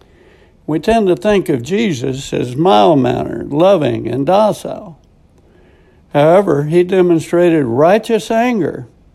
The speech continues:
I know I don't demonstrate righteous anger all the time,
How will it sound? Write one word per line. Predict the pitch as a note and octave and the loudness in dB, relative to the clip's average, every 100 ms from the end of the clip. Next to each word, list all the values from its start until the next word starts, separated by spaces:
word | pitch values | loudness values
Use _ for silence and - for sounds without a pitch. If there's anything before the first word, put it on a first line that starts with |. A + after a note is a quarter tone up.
| _ _ - _ _ _ _ - | _ _ -20 _ _ _ _ -4
I | F#3+ | 0
know | A3 G3+ | 2 4
I | E3+ F3 | 6 6
don't | F3+ E3+ D3+ C#3+ | 4 2 2 0
demonstrate | C#3 D3+ C#3 B2 - D3+ C#3 | 0 0 -2 -4 0 2 2
righteous | C#3+ C#3+ C#3+ - C3 - | 0 0 -2 -4 -10 -4
anger | C#3+ C3+ B2 C3 | -2 0 0 2
all | B2+ A#2+ | 2 2
the | A2 | -2
time, | - D#3+ F3+ D3 B2+ C3 | -2 2 2 2 -2 -6